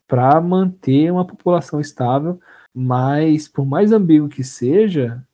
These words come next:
vamos fazer isso de uma forma correta, né? Vamos fazer isso de uma forma que a gente possa reverter, é, esses custos de, de, pra conservação,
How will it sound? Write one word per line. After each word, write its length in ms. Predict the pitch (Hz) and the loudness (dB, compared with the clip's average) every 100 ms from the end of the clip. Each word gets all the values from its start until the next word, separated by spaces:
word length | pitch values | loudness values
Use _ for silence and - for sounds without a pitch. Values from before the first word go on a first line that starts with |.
| _ | _
vamos 220 | 185 294 285 | 0 0 0
fazer 240 | 233 175 | 0 0
isso 100 | 156 | -2
de 80 | - | -6
uma 100 | 127 | -6
forma 280 | 120 - - | -6 -12 -14
correta, 640 | - 147 139 131 - 127 _ _ - | -10 -2 -2 -2 -10 -20 _ _ -12
né? 160 | 123 | -10
Vamos 320 | 120 135 190 | -6 -6 -6
fazer 300 | - 135 127 | -6 -4 -2
isso 100 | 123 | -4
de 60 | 123 | -4
uma 160 | 120 120 | -8 -8
forma 360 | 120 120 120 | -8 -6 -8
que 300 | 127 117 131 _ _ _ - | -8 -10 -10 _ _ _ -8
a 40 | |
gente 200 | 120 120 | -8 -8
possa 320 | - 147 - 151 | -2 -2 0 -2
reverter, 640 | 139 131 - 131 131 - - - - | 0 -2 -2 0 0 -4 -10 -12 -6
é, 420 | 139 131 123 123 | 0 2 2 0
esses 320 | 131 131 - - | -2 -4 -12 -10
custos 720 | - 214 214 - 117 - - _ _ _ _ | -2 0 -2 -6 -10 -10 -18 _ _ _ _
de, 560 | 147 135 131 127 123 117 | -6 -2 0 0 -2 -4
de, 100 | 127 | -6
pra 180 | 127 127 | -4 -2
conservação, 800 | 135 131 117 117 - 175 131 | -2 -4 -4 -6 -4 -4 -4